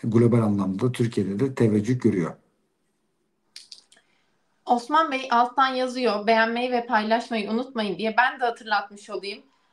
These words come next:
Speaker 2: Arkadaşlar lütfen "Beğenmeyi ve paylaşmayı unutmayalım." Ee, kesinlikle eğitim niteliğinde bir yayın oluyor. Faydalı olduğuna inanıyorum. Umarım karşılığını alabiliriz. Kullanım fiyatına gelmeden varant satılabilir mi?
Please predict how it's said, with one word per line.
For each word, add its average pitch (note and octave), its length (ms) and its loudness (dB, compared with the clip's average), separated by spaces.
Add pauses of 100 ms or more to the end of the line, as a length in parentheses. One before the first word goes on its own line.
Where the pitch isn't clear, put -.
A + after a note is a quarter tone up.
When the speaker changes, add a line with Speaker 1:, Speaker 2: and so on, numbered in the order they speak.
Speaker 2:
Arkadaşlar B3 640 2
lütfen B3 520 -2
"Beğenmeyi A#3+ 420 0
ve A#3 140 -2
paylaşmayı A#3 640 -2
unutmayalım." A#3 640 -6 (480)
Ee, A3 320 0
kesinlikle B3+ 480 -6
eğitim A#3 380 -2
niteliğinde A3 600 -4
bir G3+ 220 -2
yayın F#3+ 340 -4
oluyor. F#3 380 0 (720)
Faydalı A#3+ 420 0
olduğuna G#3 420 -2
inanıyorum. B3+ 800 -6 (260)
Umarım A3 400 -4
karşılığını G#3+ 800 -2 (360)
alabiliriz. G3+ 800 -2 (1200)
Kullanım C#4+ 460 2
fiyatına C4+ 400 0
gelmeden C4 640 2
varant B3+ 320 2
satılabilir A3 640 -4
mi? F#3 120 -6